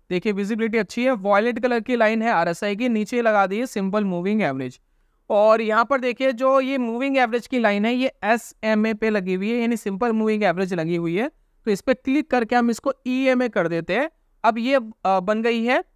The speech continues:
एक्सपोनेंशियल मूविंग एवरेज, यानी आरएसआई के जो रिसेंटली के डेटा होंगे, रिसेंटली की जो मूवमेंट होगी,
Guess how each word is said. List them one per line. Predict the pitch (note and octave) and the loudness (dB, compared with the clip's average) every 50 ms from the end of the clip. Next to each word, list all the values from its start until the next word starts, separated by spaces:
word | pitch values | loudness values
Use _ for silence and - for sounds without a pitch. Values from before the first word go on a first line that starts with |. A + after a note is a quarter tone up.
| _ _ - | _ _ -2
एक्सपोनेंशियल | - G3+ - - - B3+ B3 B3 B3+ A3+ - C#4 C4+ | -2 -2 -2 -4 -4 -4 -2 -2 -4 -2 -2 -2 0
मूविंग | A#3+ G#3+ G3 G3+ G#3+ A3 G#3 | 0 -2 -2 -2 -2 0 0
एवरेज, | F#3+ E3 D3+ F3 A3 B3+ D4 - _ _ _ - | 0 0 0 0 -2 -2 -2 -4 _ _ _ 0
यानी | G3 G#3+ G#3 A#3 C#4 | 2 2 2 2 0
आरएसआई | C4+ - F#3 G3+ G#3+ A#3+ B3+ - C#4 C4 C4 | -2 0 2 2 2 2 0 0 0 0 0
के | A#3 C#4 C4 | 0 -2 -2
जो | C#4 C#4 | -2 -2
रिसेंटली | A#3+ A3 A3 G3+ - B3+ B3 B3 B3 A#3+ C#4 D4 C4 | -2 -2 -4 -4 -2 -2 -2 -2 -2 -2 -2 -2 0
के | C#4 C4 | -2 -2
डेटा | G#3 G3+ F3 E3+ - G#3+ | 0 0 -2 0 0 -2
होंगे, | G#3 F#3+ G3 F#3 F3+ F#3 A3+ D4+ F4+ - _ _ _ _ _ _ - | -2 -2 -2 -4 -2 0 0 -2 -2 -6 _ _ _ _ _ _ -8
रिसेंटली | G3+ G#3 - B3+ B3 A#3+ A3 C#4 C#4 C#4+ | -8 -4 0 0 0 0 0 0 -2 -2
की | C4 C#4 | -2 -2
जो | A#3+ C4+ B3 | -2 -2 -2
मूवमेंट | A3+ A3 G#3+ G#3 G#3 G#3 G#3 F#3 | 0 -2 -2 -2 -2 -4 -4 -4
होगी, | G3 F3+ F#3 G#3 D4 F4 | -4 -6 -4 -2 -2 -4